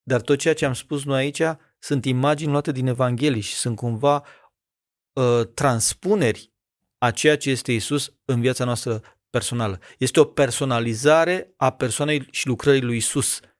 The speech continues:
dar nu este o remodelare, o regândire, o actualizare a persoanei și lucrării lui Iisus.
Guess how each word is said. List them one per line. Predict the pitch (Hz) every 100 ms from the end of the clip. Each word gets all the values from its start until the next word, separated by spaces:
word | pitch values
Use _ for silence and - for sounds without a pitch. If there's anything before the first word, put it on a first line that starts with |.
| _ _ -
dar | 127 123 113
nu | 139
este | 151 151
o | 135
remodelare, | 123 147 151 147 120 113 107
o | 107 107
regândire, | 135 143 143 135 123 104 101 _ _ - _
o | 123 127 -
actualizare | 131 - - 131 120 110 110 127 113 104 101 _ _ _ _ -
a | 113
persoanei | 120 113 123 113
și | -
lucrării | 120 - 110
lui | 107
Iisus. | 107 - - -